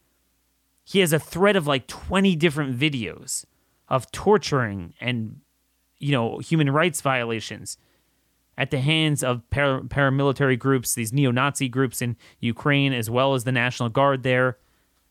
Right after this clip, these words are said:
We're giving billions of dollars of weapons to these people. There's a lot more going on there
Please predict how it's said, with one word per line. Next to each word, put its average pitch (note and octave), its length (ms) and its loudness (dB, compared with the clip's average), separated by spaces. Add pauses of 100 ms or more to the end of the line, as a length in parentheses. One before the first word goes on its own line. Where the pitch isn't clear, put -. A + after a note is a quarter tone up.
(1400)
We're A#3 180 4
giving G#3+ 520 4 (460)
billions A#3 460 4
of F3+ 100 4
dollars F3 400 4
of D3 160 0
weapons D#3 420 0
to A#2+ 100 -4
these G#2+ 220 -4
people. - 420 -6 (640)
There's A3+ 180 2
a G#3 60 4
lot E3 360 2
more E3+ 280 4
going D3+ 320 4
on C#3 240 4
there F#2 280 -8